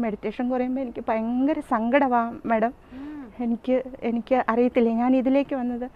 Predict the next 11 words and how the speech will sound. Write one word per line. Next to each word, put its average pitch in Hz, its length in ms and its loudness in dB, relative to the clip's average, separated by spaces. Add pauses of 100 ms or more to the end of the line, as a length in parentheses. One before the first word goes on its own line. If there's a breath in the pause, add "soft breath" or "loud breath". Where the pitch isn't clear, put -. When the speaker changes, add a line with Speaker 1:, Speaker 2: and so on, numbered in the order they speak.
(300 loud breath)
Speaker 1:
പൂർവ്വജന്മ 247 680 2
പുണ്യം. 220 440 -6 (280)
Speaker 2:
ഉം. 247 180 -16 (140)
Speaker 1:
എൻ്റെ, 240 300 0 (500 loud breath)
എൻ്റെ 233 180 2 (140)
പുണ്യ-, 240 420 2 (220)
പുണ്യം 233 340 0
കൊണ്ടാണ് 247 440 0 (200)
ഞാൻ 233 340 -4
സീമാജിയുടെ 220 560 -2
ഈ 226 80 0